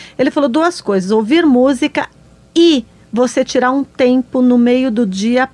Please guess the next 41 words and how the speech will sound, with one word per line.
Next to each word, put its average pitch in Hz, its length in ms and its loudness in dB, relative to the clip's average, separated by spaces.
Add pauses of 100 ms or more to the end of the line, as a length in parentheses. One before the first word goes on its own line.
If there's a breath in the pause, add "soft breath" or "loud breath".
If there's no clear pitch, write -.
(100)
para 269 280 0
você. 233 420 -6 (420 loud breath)
Então 494 240 -2 (180)
eu 381 140 4
nunca 370 520 0
havia 196 280 0
feito 190 380 -4
isso. 170 260 0
O 214 40 2
meu 254 160 2
horário 254 400 0
de 190 100 -4
almoço, 233 640 -2
desde 277 480 0
sempre, 240 400 -2
desde 233 240 -2
que - 60 -6
eu 254 40 0
me 247 80 2
conheço 226 380 -2
por 220 140 -2
gente, 226 260 -2 (300 loud breath)
eram 254 260 2
quinze 349 460 0
minutos, 262 520 0 (220 loud breath)
porque 285 220 -2
eu 294 60 0
tinha 294 180 -2
que 285 100 -6
voltar 262 360 -2
pra 311 120 -2
trabalhar, 254 360 -2
porque - 120 -12
eu 262 60 -6
tinha 254 160 -8
que 254 80 -6
entregar 240 280 -2
os 220 120 -4
resultados, 226 580 -6
né? 214 220 0 (640 loud breath)
Então, 302 400 -2